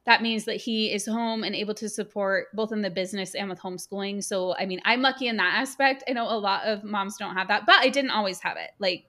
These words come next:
so it is, that has been ni-, a nice support system though.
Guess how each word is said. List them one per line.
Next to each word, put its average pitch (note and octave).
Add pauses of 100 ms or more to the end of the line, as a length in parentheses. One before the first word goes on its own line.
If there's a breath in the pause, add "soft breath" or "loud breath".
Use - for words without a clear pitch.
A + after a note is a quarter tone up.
(100)
so G3 (240)
it A#3+
is, B3+ (120)
that G#3+
has A3+
been A3+
ni-, F#3+
a A#3
nice F#3
support F3+
system G3
though. F#3